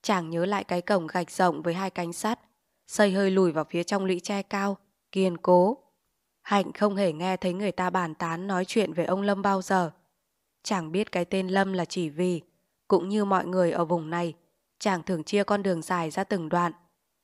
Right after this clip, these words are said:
và thường dừng xe nghỉ ở cái quán cuối dốc đồn điền ông Lâm. Thì ra mình ngã xe ở ngay cái dốc ấy. Cái dốc mà mình vẫn tưởng tên là dốc đồn điền ông Lâm.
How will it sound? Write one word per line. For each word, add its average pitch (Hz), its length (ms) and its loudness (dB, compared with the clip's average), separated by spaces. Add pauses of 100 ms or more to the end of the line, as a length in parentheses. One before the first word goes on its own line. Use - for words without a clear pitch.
và 202 160 4
thường 185 240 0
dừng 170 200 0
xe 196 220 -2
nghỉ 196 280 0
ở 170 160 0
cái 170 180 -2
quán 180 220 0
cuối 190 200 2
dốc 240 260 0
đồn 190 180 0
điền 160 160 -2
ông 185 200 -2
Lâm. 202 260 2 (760)
Thì 185 180 0
ra 185 360 0
mình 175 240 -4
ngã 160 160 -4
xe 202 220 0
ở 185 120 4
ngay 175 200 -4
cái 180 160 -2
dốc 220 220 0
ấy. 190 320 2 (840)
Cái 180 200 -2
dốc 220 300 2
mà 202 120 4
mình 170 220 0
vẫn 170 180 0
tưởng 175 240 4
tên 185 280 0
là 165 140 -2
dốc 208 180 0
đồn 196 220 2
điền 165 180 -2
ông 190 200 0
Lâm. 202 260 2